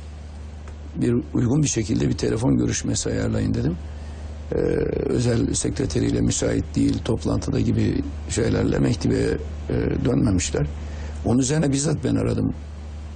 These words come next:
Ee, kilis mitingi bitince, e, yine aynı te-, telefon. Tabii bu, böyle günlerde bizim bir geleneğimiz vardır. Yani Türkiye'nin her yerinde, Allah muhafaza, başımıza bir iş geldiğinde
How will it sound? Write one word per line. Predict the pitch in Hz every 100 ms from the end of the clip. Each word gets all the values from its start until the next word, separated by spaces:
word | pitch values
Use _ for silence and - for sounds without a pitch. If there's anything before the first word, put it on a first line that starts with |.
| -
Ee, | - 110 104 - - - -
kilis | 117 113 -
mitingi | - - 113 110
bitince, | 110 - 110 110 131 147 - - - - - - -
e, | - 120
yine | 123 135
aynı | 120 104 - - - - -
te-, | - 92
telefon. | 113 113 135
Tabii | 143 135
bu, | 67 - - - - - - -
böyle | 151
günlerde | 127 123 123 120 135 156 - - - - - - - - - - - - -
bizim | 101 117
bir | 110
geleneğimiz | 110 113 110 110 107
vardır. | 98 85 - - - - - - - - - - - -
Yani | - 78 - - - -
Türkiye'nin | - 135 - 95
her | 104 123
yerinde, | 117 90 90 - 147 - - - - - - - -
Allah | 139
muhafaza, | 117 98 92 104 113
başımıza | 120 127 123 110
bir | 117
iş | 113 -
geldiğinde | 107 92 95 90 117